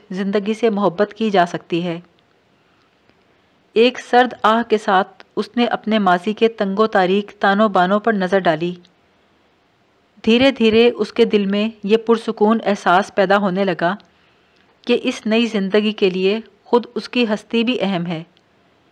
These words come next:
पहले उसने कभी महसूस नहीं किया था। कि किसी को उसकी ज़रूरत है, लेकिन अब उसे नज़र आ रहा था कि बहुत लोगों को उसकी ज़रूरत है और ये एक बिल्कुल नई और खुशगवार चीज़ थी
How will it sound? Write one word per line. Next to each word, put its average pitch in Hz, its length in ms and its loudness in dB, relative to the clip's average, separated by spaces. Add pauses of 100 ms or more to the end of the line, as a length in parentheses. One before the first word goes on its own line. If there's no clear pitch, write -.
(480)
पहले 247 260 4
उसने 262 320 -4
कभी 254 300 2
महसूस 214 400 0
नहीं 202 200 0
किया 170 220 2
था। 175 280 -8 (600)
कि 233 80 2
किसी 233 300 -4
को - 160 2
उसकी 214 300 -2
ज़रूरत 180 440 0
है, 165 180 -10 (1080)
लेकिन 226 320 0
अब 254 320 0
उसे 247 220 0
नज़र 220 340 0
आ 196 160 4
रहा 202 200 0
था 165 300 -8 (640)
कि 254 80 4
बहुत 220 400 2
लोगों 196 220 4
को 226 160 2
उसकी - 300 -2
ज़रूरत 170 440 0
है 165 180 -10 (840)
और 226 140 6
ये 214 280 0
एक 214 300 0
बिल्कुल 208 320 -2
नई 202 300 0
और 208 200 -2
खुशगवार 190 540 2
चीज़ 175 240 -4
थी - 320 -14